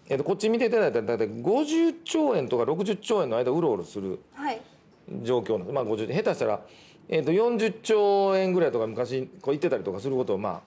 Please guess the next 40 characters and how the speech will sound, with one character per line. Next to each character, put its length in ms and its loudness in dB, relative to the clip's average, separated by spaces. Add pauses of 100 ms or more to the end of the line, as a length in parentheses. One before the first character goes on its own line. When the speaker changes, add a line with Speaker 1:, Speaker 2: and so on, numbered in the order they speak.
(140)
Speaker 1:
四 200 2
十 100 -2
兆 220 0
円 100 0
台 180 0
と 80 -4
か 120 -4
で 80 -4
ね、 180 -4
Speaker 2:
は 120 -10
い。 20 -8
Speaker 1:
あ 60 -2
っ 20 -18
た 100 -2
り 60 -2
と 80 -2
か 80 -6
し 60 -12
て 60 -4
た 60 0
ん 0 -
で 60 -6
す 40 -16
け 60 -8
ど、 120 -8 (580)
五 80 2
十 80 2
兆、 100 0
六 160 0
十 80 -2
兆 160 -4
だ 80 -4
っ 60 -4
た 100 -8
ん 40 -6
で 40 -10
す 40 -20
け 60 -4
ど、 200 -6
で、 180 -2